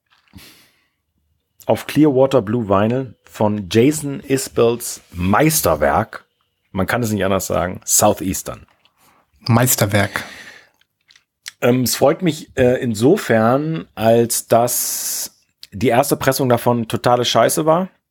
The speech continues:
Speaker 1: Vor zehn Jahren. Und das hier jetzt offensichtlich ein richtig gutes Remaster erfahren hat. Was ich nicht so begeisternd finde, ist,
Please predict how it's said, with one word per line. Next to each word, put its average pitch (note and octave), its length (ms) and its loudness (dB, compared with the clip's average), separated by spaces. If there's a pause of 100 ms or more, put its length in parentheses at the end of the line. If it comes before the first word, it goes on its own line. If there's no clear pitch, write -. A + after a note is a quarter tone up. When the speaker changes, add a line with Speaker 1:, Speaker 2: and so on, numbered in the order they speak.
(1160)
Speaker 1:
Vor A2+ 140 0
zehn A2+ 200 2
Jahren. B2+ 300 2 (600)
Und B2+ 720 -2
das B2+ 160 2
hier C3 100 6
jetzt A#2 200 0
offensichtlich B2 680 -4
ein G#2+ 220 -6
richtig C#3 380 -4
gutes G2 280 -8
Remaster G2+ 440 -2
erfahren G#2 420 -4
hat. C3 180 -2
Was A#2 140 0
ich A2 160 -6
nicht B2 440 2
so C#3 160 4
begeisternd G#2 640 2
finde, C3+ 360 0
ist, B2+ 440 0